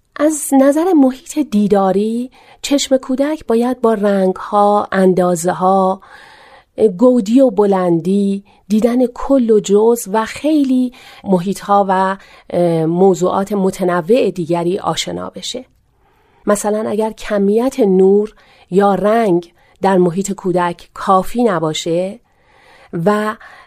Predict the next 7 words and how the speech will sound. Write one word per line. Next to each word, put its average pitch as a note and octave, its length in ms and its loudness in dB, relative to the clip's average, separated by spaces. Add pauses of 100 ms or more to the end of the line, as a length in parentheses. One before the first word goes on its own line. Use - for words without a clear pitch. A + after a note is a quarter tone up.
(140)
سلول‌های A3 720 0
بینایی G3+ 500 2
کودک G3 440 -4
تحریک G#3+ 560 -4
و G3+ 60 -4
تقویت E3+ 560 -6
نشن، F#3 460 -4